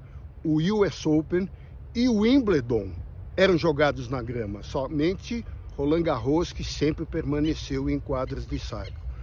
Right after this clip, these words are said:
Logicamente que isso mudou e só pa-, permaneceu em quadras de grama o torneio de Wimbledon, respeitando essa tradição centenária, não é verdade?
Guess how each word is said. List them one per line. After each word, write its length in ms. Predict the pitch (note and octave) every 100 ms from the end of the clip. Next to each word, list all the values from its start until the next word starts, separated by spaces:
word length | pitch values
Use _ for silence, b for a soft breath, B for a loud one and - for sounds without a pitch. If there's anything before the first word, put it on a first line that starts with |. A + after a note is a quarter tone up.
| B B -
Logicamente 600 | D3 D3 F3+ E3 D#3 -
que 120 | D3+
isso 200 | B2+ -
mudou 400 | D#3+ F#3 D3+ G3+ - B B
e 80 | D3+
só 180 | - A3
pa-, 260 | - G#3+ - -
permaneceu 840 | A#3 G#3 G#3 G#3 D#3+ - F3 D#3+
em 100 | E3
quadras 480 | - C#3+ C3 A#2 A#2
de 80 | D3
grama 400 | C#3+ F3+ F3 A#2+
o 180 | C#3+ D#3
torneio 420 | F#3 D3+ C#3+ E3+
de 140 | D#3+
Wimbledon, 540 | D#3+ D#3 D#3 B2+ F#2+ - B B -
respeitando 880 | E3 F3 - E3+ - D#3 F3 D3+ B2+
essa 340 | - A#2+ A2+ B B -
tradição 640 | D#3 D3 D#3 - D3+ D#3+
centenária, 1000 | C#3+ - E3 C#3+ C#3+ B2 A#2 G#2+ G2+ F#2+ - - -
não 160 | G#2+
é 40 | -
verdade? 580 | G#2+ - C#3 A2 -